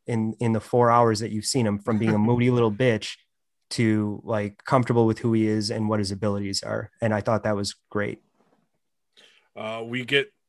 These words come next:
Speaker 2: uh, the bat signal turned on again, and we get the Dark Knight Returns bat tank for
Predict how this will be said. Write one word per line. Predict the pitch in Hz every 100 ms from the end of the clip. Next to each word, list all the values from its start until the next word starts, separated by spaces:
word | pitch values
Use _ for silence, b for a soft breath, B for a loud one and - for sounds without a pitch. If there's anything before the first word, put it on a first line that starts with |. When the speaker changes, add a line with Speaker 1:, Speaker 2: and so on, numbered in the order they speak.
| -
Speaker 2:
uh, | 127 117
the | 113
bat | 107 139 139
signal | 160 143 139 135
turned | - 131
on | 123 127
again, | 123 123 123 123 139 _ _ _ _ _ -
and | 120 117 113 113 107
we | 131 143
get | 151 - -
the | 131 139
Dark | 127 156 143
Knight | 147 135
Returns | 131 - 151 151 139 127
bat | - 143 165 -
tank | 139 98 - - _ _ _ _ _ _ _ _ _ _ _
for | 131 120 123